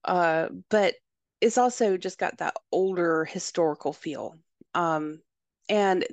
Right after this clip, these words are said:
the kind of, if you were gonna use graveyard dirt, for example, the kind of energy that would be associated with that is probably gonna be a much more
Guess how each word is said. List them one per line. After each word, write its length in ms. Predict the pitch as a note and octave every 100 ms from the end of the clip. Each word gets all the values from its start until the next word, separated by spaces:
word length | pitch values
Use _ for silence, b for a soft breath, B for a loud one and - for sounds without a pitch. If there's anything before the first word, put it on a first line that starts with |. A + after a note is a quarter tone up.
| -
the 80 | G3
kind 460 | - G#3 G#3 G3+ - -
of, 340 | F3+ F3 E3+ - _
if 180 | G3 -
you 80 | G3+
were 60 |
gonna 140 | G3 F#3+
use 180 | F3 -
graveyard 400 | D#3 D#3+ D3+ D3
dirt, 200 | D3 -
for 100 | -
example, 380 | - D3 D3
the 100 | D#3+
kind 280 | - F#3 F3
of 120 | E3+ -
energy 420 | F3 F3 E3+ D#3
that 200 | D#3 -
would 180 | E3 E3+
be 160 | E3 D3+
associated 540 | D#3 A3 A3+ - F3
with 120 | D#3+ -
that 240 | D#3 - B B B B B -
is 160 | G#3
probably 460 | - D4 F4 C#4 A3+
gonna 200 | A3 F#3+
be 120 | F3
a 80 | E3
much 320 | E3 - -
more 240 | E3+ E3